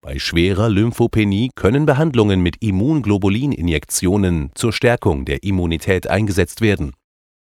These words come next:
Auch Injektionen mit Proteinen, die das Wachstum von Immunzellen anregen, können hilfreich sein, um die Anzahl an Lymphozyten wieder zu steigern.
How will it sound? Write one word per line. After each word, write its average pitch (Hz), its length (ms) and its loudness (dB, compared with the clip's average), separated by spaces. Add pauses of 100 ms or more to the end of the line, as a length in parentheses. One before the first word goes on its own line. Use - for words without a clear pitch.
(140)
Auch 95 220 -2
Injektionen 143 800 0
mit 110 120 0
Proteinen, 101 840 0
die 78 80 -6
das - 180 -4
Wachstum 110 500 0
von 107 200 0
Immunzellen 107 640 0
anregen, 90 560 0
können 80 260 0
hilfreich 104 480 0
sein, 85 440 0
um 120 120 2
die 147 160 0
Anzahl 127 380 0
an 101 100 2
Lymphozyten 95 720 -2
wieder 80 220 -2
zu 101 100 -4
steigern. 95 540 -2